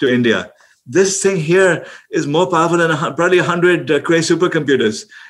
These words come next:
And you can carry it in your pocket and walk rock, you know, take a flight to India and no one stops you. What's more, you can get phones in India,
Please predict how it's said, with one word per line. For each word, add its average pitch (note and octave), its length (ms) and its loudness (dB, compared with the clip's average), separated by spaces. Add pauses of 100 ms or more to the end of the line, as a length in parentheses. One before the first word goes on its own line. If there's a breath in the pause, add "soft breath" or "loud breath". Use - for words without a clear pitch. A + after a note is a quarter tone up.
(140)
And C#3+ 260 -2
you D#3 80 2
can D#3+ 180 -2
carry E3 300 2
it E3 60 2
in E3 100 0
your D#3 140 0
pocket D3+ 340 0
and C#3+ 140 0
walk C#3+ 240 0
rock, C#3+ 260 0 (140)
you D3 120 -2
know, C#3+ 140 -2 (520 loud breath)
take D#3+ 160 0
a E3+ 60 -2
flight D3+ 280 0
to D#3 120 2
India C#3+ 280 0
and C#3+ 100 -4
no D3 80 0
one D#3 140 0
stops - 360 -4
you. C3+ 140 2
What's D3+ 220 -2
more, E3+ 360 0 (320 loud breath)
you E3+ 120 2
can F#3 160 -4
get F3 300 -2 (340 loud breath)
phones E3+ 340 0
in F3 80 0
India, E3+ 460 2